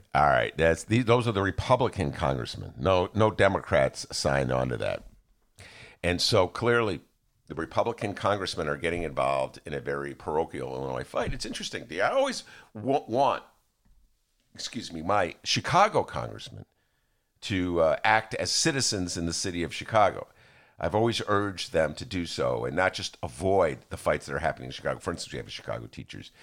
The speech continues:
uh, strike. I would have, you know, liked to see, uh, some of our congressmen, congresswomen on the front lines with the teachers. I mean, they're all Democrats, right? You know, but, uh, <laughs> he don't,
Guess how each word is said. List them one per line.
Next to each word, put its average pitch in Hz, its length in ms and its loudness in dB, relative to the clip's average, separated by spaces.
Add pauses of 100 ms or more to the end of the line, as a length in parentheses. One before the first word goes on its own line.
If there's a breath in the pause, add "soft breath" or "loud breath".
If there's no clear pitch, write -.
(320 loud breath)
uh, 60 140 -6
strike. - 580 -2
I 71 80 -2
would 69 140 -4
have, 62 140 -12 (120)
you 185 100 -8
know, 80 140 -2
liked 80 300 -2
to 80 80 -8
see, 78 480 -6 (260 soft breath)
uh, 67 160 -2
some 85 220 -2
of 80 100 -2
our 71 100 0
congressmen, 78 800 -6 (220)
congresswomen 76 600 -6
on 78 180 0
the - 60 -4
front 76 300 -4
lines 82 320 -2
with 95 120 -12
the - 60 -14
teachers. 247 480 -6
I 80 40 -8
mean, 95 120 2
they're 104 100 4
all 143 240 6
Democrats, 117 600 2
right? 165 300 2 (500)
You 98 120 -6
know, 87 100 0
but, 82 160 -4
uh, 117 320 -2
<laughs> - 0 -
he 95 120 -6
don't, - 220 -10